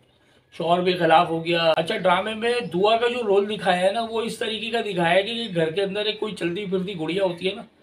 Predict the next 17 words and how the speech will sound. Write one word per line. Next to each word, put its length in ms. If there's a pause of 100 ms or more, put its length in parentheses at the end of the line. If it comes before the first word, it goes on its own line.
(440)
कुछ 160
चलती 280
फिरती 260
गुड़िया 300
घूम 240
रही 140
है, 140 (540)
उसके 280
खिलाफ 260
जो 220
भी 80
हो 220
रहा 120
है, 80
हो 160
रहा 100
है। 180